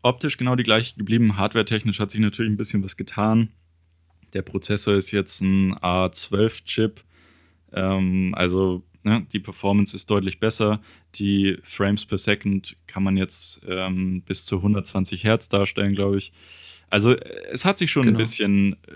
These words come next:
Speaker 1: was getan, was jetzt dem Normalanwender wahrscheinlich nicht so auffallen wird. Ähm, und auch an der Remote, also an der Fernbedienung, hat sich noch eine Sache verändert, nämlich, und das war einer meiner Kritikpunkte auch, kennst du das?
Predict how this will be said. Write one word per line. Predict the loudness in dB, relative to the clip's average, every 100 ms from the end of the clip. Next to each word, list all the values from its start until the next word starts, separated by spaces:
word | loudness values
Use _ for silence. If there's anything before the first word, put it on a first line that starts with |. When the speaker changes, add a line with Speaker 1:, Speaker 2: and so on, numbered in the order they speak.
| -20 -4
Speaker 1:
was | -2 -2
getan, | -6 -4 -2 2 2 0 -6 _ _ _ _ -20 -18
was | -8 -6 -4
jetzt | -6 -6 -2
dem | 0
Normalanwender | 0 0 2 2 2 -2 -2 -2 0 -2
wahrscheinlich | -2 -2 -2 -2 -4
nicht | -6 -4
so | -2 0
auffallen | 0 -2 -6 -4 -4 0
wird. | 0 0 -6 _ _ _ _ _ -8
Ähm, | -4 0 0 2 0 -2
und | 0 2
auch | 6 4 4 2
an | 4
der | 6 6
Remote, | 6 6 6 6 4 2
also | 0
an | 0
der | 0
Fernbedienung, | 2 4 6 4 4
hat |
sich | 0
noch | -2 2
eine | 6 6 6
Sache | 4 0 0
verändert, | -4 2 6 6 4 4
nämlich, | 6 6 4 0
und | 0
das | 0 2
war | 2 4
einer | 6 6 4
meiner | 2 2 4 2
Kritikpunkte | 0 -2 -2 0 -2 2
auch, | 2 2
kennst | 0 0 4
du |
das? | 2 2